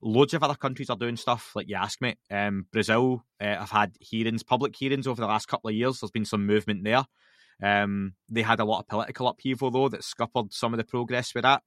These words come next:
Um, they had a bit of a coup went on in Brazil, something, uh, in the last kind of six months or so, which caused a lot of trouble. Um, the, the U S is where things are happening at a political level and a very public level as well. Um, if that's what you want to have a wee chat about the news,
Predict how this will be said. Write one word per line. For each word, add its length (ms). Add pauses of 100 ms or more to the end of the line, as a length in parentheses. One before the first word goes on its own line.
(180)
Um, 180
they 60
had 100
a 80
bit 140
of 60
a 40
coup 420
went 140
on 140
in 60
Brazil, 340
something, 600
uh, 180 (380)
in 100
the 60
last 240
kind 120
of 80
six 240
months 240
or 40
so, 260
which 200
caused 240
a 40
lot 120
of 60
trouble. 320 (520)
Um, 540 (380)
the, 320
the 80
U 200
S 380
is 180
where 320 (200)
things 240
are 80
happening 380
at 60
a 40
political 420
level 400
and 100
a 40
very 280
public 440
level 320
as 100
well. 260 (500)
Um, 260
if 100
that's 260
what 80
you 80
want 140
to 60
have 160
a 40
wee 80
chat 200
about 160
the 80
news, 240